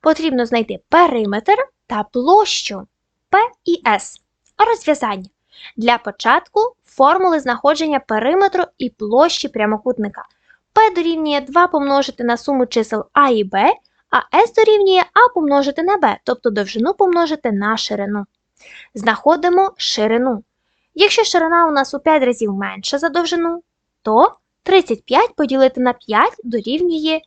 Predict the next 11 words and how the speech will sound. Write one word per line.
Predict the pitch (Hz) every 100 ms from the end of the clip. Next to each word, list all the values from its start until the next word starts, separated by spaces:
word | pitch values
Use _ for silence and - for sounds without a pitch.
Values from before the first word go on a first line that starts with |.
| _ _ _ -
сім | - - 277 294 277 _
метрів. | 311 339 320 254 190 - _ _ _ _ _ _ _ _ -
Тепер, | - 208 285 277 214
коли | - 226 403
нам | 466 370
відомо, | 277 320 311 240
що | - - 269 - -
довжина | 226 330 359 415 381 220
тридцять | - 220 - -
п'ять | 233 330
метрів, | 285 220 202